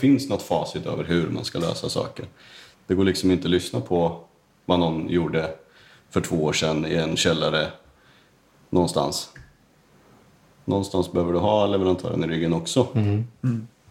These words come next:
Speaker 3: Sen kan det vara bra, tycker jag, om man, om man har ett problem att man slänger ut det, som i det här, man läser, och jag tycker man lär sig själv också när man
Speaker 1: Mm.
Speaker 3: läser, även fast jag har hållit på många år och, och
Speaker 1: Mm.
Speaker 3: är ganska duktig och kan mycket, så man kan ju alltid lära sig genom att reflektera över vad andra svarar, och man kan se att det finns,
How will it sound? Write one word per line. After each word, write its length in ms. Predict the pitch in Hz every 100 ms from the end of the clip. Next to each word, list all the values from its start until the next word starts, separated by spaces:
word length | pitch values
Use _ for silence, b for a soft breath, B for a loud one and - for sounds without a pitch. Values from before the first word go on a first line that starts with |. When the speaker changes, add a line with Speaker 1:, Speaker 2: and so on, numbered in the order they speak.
| _ _ b b
Speaker 3:
Sen 160 | -
kan 120 | 131 170
det 40 |
vara 140 | 147 123
bra, 200 | 160 151
tycker 260 | 120 -
jag, 200 | 156 123
om 100 | 113
man, 260 | 117 113 -
om 60 |
man 140 | 123 120
har 180 | 139 120
ett 240 | 117 -
problem 380 | 127 120 120 110
att 160 | 107
man 80 | 123
slänger 240 | 123 120 135
ut 200 | 160 -
det, 140 | 113 - -
som 220 | - 123 117
i 40 |
det 60 | 117
här, 120 | 113
man 200 | 120 117 110
läser, 440 | 127 117 - 117
och 80 | -
jag 160 | 127 127
tycker 200 | 160 131
man 100 | 120
lär 120 | 117
sig 160 | - 123
själv 240 | 131 117
också 240 | 113 - 139
när 100 | 113
man 100 | 110
Speaker 1:
Mm. 80 | 110
Speaker 3:
läser, 180 | 95 120
även 180 | 120 123
fast 200 | 123 -
jag 80 | 127
har 60 |
hållit 120 | 117 -
på 60 |
många 240 | 117 117 117
år 140 | 113
och, 160 | - - -
och 40 |
Speaker 1:
Mm. 240 | 92 110 127
Speaker 3:
är 40 |
ganska 260 | 120 113 117
duktig 340 | 127 - 123
och 60 | 117
kan 160 | 113 117
mycket, 280 | 117 120
så 140 | - 117 - B B B B
man 120 | 131 131
kan 120 | 131
ju 60 |
alltid 220 | 120 - 151
lära 200 | 127 120
sig 100 | 120
genom 120 | 117
att 80 | 117
reflektera 640 | 120 - 123 - 156 123
över 200 | 110 113
vad 260 | 113 113 113
andra 240 | 120 117
svarar, 540 | 117 123 117 120 160 139
och 80 | 120
man 100 | 117
kan 140 | 113
se 200 | - 123
att 180 | 117 -
det 60 | 127
finns, 220 | 123